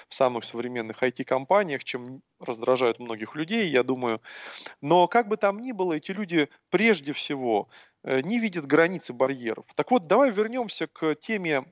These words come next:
э, августа две тысячи двадцатого года, с которой ты начала. Это непосредственно презентация одного из проекта компании Илона Маска, Neuralink. Делают они, как ты уже заметила,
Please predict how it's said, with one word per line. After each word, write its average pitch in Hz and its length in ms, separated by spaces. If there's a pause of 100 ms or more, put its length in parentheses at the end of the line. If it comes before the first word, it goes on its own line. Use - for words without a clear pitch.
э, 147 180
августа 151 720
две 139 240
тысячи - 240
двадцатого 147 600
года, 196 340
с - 80
которой 143 380
ты 143 100
начала. 151 600 (340)
Это 147 180
непосредственно 165 800
презентация 160 920
одного 139 400
из - 80
проекта 135 480
компании 120 560
Илона 139 220
Маска, 214 400
Neuralink. 147 600 (680)
Делают 170 500
они, 143 260
как 127 160
ты 143 140
уже 127 420
заметила, 120 720